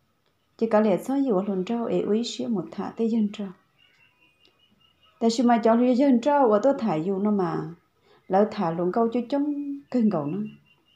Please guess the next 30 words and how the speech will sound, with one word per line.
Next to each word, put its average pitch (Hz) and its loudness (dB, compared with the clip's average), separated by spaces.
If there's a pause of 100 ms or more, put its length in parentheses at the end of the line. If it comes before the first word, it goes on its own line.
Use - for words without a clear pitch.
(520)
Nếu 247 2
tôi 311 6
trâu 311 6
con 285 4
nhỏ 277 2
mà, 170 0 (960)
nếu 233 2
lúc 320 2
sợ 208 2
tao 294 0
màn 220 2
đón 180 0
trinh 254 2
trang 262 -4
đó 160 -2
liền 165 -2
lệ 160 -4
sự. 220 -12 (380)
Vì 190 0
do 226 -2
là 190 -2
giấy 226 0
tôi 247 -2
dính 180 -4
năng 214 -4
lỡ 170 -2
mò 220 -2 (120)
chạy 180 -8
muốn 165 -6
trìa. 156 -10